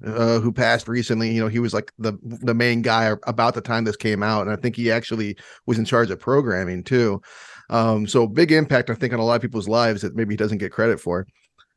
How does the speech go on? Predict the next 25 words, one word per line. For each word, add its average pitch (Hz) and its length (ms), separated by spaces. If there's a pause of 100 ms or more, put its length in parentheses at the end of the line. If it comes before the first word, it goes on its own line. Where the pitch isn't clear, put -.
(140)
But, 120 320
uh, 117 280
yeah, 160 160
this 170 180
video, 170 340
like, 127 160
blew 147 180
me 165 140
away. 143 460 (120)
And 139 80
I 135 60
remember, 151 600
uh, 123 420 (240)
Keith - 280
Coomer 165 560 (280)
bought 131 260
this 139 180
album 131 340
on 123 140
cassette 123 580
and 117 160
did 160 140
not 180 160
like 147 240
it. 90 240